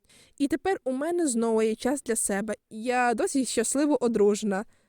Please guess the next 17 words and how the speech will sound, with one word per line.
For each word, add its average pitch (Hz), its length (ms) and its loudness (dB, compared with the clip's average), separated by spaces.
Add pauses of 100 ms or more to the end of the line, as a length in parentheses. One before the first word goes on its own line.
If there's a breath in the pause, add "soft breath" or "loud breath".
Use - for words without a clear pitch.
(200)
З'ясувалося, 339 580 0
що - 200 -4
я 359 300 2 (100)
неправильно 339 760 0
гендерувала 277 920 2
свою 247 280 0
дитину 247 380 0
в - 20 -12
п'ятнадцять 214 440 -6
років. 202 280 -6 (120)
Ой. 196 400 -4 (340)
Тепер 262 320 0
у 359 60 4
мене 269 280 6
двоє 220 280 6
прекрасних 220 600 2
синів. 214 440 2